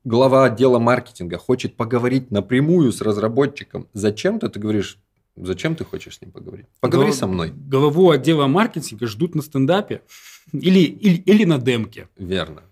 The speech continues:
Speaker 1: верно.
Speaker 2: И, и, и, и это нормально. Если глава отдела маркетинга врывается в мейкерский шкедулинг и хочет там что-то там сделать, он идет нахер.
Speaker 1: Потому
Speaker 2: У него
Speaker 1: что
Speaker 2: есть четкий таймфрейм, у него есть четкая штука. Ну вот,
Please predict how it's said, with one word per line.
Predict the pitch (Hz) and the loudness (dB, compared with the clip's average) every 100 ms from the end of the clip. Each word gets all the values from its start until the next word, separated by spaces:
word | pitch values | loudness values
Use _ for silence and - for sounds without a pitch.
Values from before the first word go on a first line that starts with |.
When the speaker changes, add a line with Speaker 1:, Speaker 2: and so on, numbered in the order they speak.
| _ | _
Speaker 1:
верно. | 90 98 | -8 -2
Speaker 2:
И, | 135 151 | 2 4
и, | 160 160 165 | 4 4 4
и, | 151 175 | 4 2
и | 170 175 | 4 2
это | 208 | 4
нормально. | 170 160 156 117 107 | 2 2 2 0 -2
Если | 165 175 | -2 0
глава | 160 175 160 | 2 2 2
отдела | 147 156 143 | 0 0 2
маркетинга | 160 160 143 120 127 | 0 -2 -6 -2 -2
врывается | 135 147 170 143 - 120 | 0 2 2 0 -2 -4
в | 110 | -2
мейкерский | 151 160 156 - 135 | 0 0 -2 -12 -10
шкедулинг | 123 - 156 123 120 | -4 0 0 -2 -6
и | 135 | -2
хочет | 160 160 - | -2 -4 -6
там | 110 - | -6 -4
что-то | 147 _ | -8 _
там | 135 131 | -6 -6
сделать, | 113 254 165 - _ _ - | 0 2 2 -4 _ _ 0
он | 180 | 2
идет | 165 160 | 2 0
нахер. | 143 113 95 - _ - | -2 -4 -6 -20 _ -8
Speaker 1:
Потому | - 151 | 0 2
Speaker 2:
У | |
него | 214 302 | 4 4
Speaker 1:
что | 240 | 4
Speaker 2:
есть | 202 220 - | 4 0 0
четкий | 214 214 175 | 0 0 -4
таймфрейм, | 170 160 165 226 269 254 | 0 0 2 0 2 0
у | 139 | 0
него | 160 208 | 2 2
есть | 185 - | 2 0
четкая | 160 110 151 | 0 2 0
штука. | - 139 131 | -2 -4 0
Ну | 214 | 2
вот, | 294 277 | 2 0